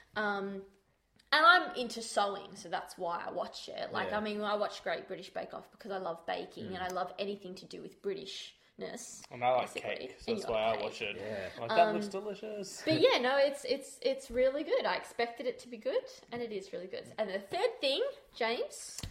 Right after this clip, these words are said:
Speaker 3: Uh, we started watching on Netflix, uh, Riverdale,
Speaker 1: Yes.
Speaker 3: which is the, uh, live-action adaptation of the, uh, well, loose adaptation of the Archie comics characters.
Speaker 1: I haven't,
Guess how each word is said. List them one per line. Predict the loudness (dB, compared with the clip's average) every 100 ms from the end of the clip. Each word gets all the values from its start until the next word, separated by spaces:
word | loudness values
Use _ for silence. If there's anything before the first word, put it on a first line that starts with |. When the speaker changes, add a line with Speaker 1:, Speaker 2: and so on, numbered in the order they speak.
| -12 _
Speaker 3:
Uh, | 6 8
we | 6
started | 4 6 6
watching | 2 0 -2 -4 -2
on | -4 -2
Netflix, | -6 -6 -6 -6 -6 -14 -4
uh, | 2 4 4
Riverdale, | 2 2 2 2 0 -4
Speaker 1:
Yes. | -6 -6
Speaker 3:
which | -2
is | -2 -2 -6
the, | -4 -2 -2 -4 -4
uh, | 0 2 2 0 -6 -16 -8
live-action | 2 2 4 0 -2
adaptation | -2 -2 -2 -4 -4
of | -10
the, | -10 -4
uh, | -4 -2
well, | -2 -4 -6 -20 _
loose | 0 2 4
adaptation | 4 2 2 -2 -2 -6
of | -8 -4
the | -2
Archie | 0 -2
comics | -8 -8 -8 -4
characters. | 0 0 -2 -6 -8 -10 -4
Speaker 1:
I | 4 4
haven't, | 4 0 -6